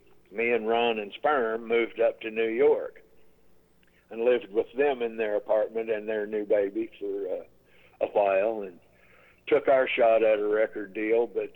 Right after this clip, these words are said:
uh, we didn't end up getting anything. But we, uh, we made some, uh, you know,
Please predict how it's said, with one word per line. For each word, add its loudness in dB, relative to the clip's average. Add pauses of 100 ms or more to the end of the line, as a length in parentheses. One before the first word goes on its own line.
(120)
uh, 2
we -2
didn't -6 (100)
end -4
up -4
getting -4
anything. -6
But -2
we, -2
uh, -2 (1400)
we 4
made 2 (100)
some, -2
uh, 0
you -2
know, 0